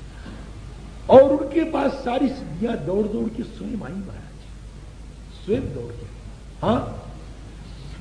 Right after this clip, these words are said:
उनके पास सिद्धियां आई, "हम आपको आकाश में घुमाएंगे,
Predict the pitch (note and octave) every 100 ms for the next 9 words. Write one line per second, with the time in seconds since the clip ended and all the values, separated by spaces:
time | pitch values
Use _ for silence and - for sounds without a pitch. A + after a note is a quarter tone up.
0 | - - - - - - A3 D4 C#4+ C4+
1 | - A#3 F3+ B3+ C4 C4+ C4+ A3 - -
2 | - - - - - - A3 A3+ A3 G#3+
3 | A3 F#3+ G3 G#3+ A3 G3+ F3 F#3 F#3+ F#3
4 | D3